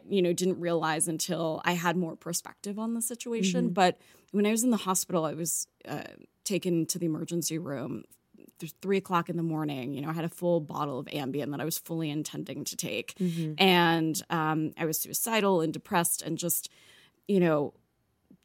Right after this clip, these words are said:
Speaker 1: totally stressed. And at that moment, I was with my psychiatrist and my assistant, and I canceled everything. And at that point, I was like, "Nothing else matters."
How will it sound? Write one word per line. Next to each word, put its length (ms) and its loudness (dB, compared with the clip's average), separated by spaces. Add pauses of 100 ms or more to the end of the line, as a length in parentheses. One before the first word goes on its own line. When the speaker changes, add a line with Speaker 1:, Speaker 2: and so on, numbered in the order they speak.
(260)
Speaker 1:
totally 480 6
stressed. 680 4
And 360 2 (100)
at 140 0
that 180 2
moment, 400 4
I 140 2
was 180 -2
with 180 -10
my 380 -4 (140)
psychiatrist 840 -4
and 140 -4
my 80 -4
assistant, 680 -4
and 100 -8
I 60 -6
canceled 380 -6 (120)
everything. 720 -12 (640)
And 100 2
at 220 -2
that 240 4
point, 240 0
I 80 2
was 120 -2
like, 240 0
"Nothing 460 0
else 260 0
matters." 520 -6